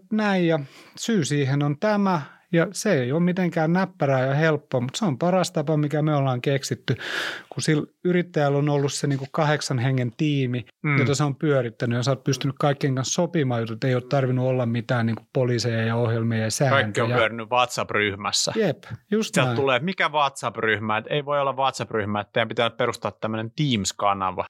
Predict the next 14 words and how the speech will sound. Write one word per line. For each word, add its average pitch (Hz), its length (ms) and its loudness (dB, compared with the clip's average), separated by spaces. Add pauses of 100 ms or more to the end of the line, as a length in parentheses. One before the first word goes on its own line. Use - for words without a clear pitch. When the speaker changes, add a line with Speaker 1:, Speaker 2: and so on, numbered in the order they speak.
(120)
Speaker 1:
Niin 196 140 0
ja 180 80 0
sitten 175 220 -6
kaikki 165 260 2
pitää 143 240 0
mennä 139 220 0
tämän 139 160 -2
Workdayn 120 680 0
kautta, 117 580 -2
että 127 160 -4
Speaker 2:
Mm. 120 240 0
Speaker 1:
opettele 160 460 0
käyttää 139 460 0
sitä 135 320 0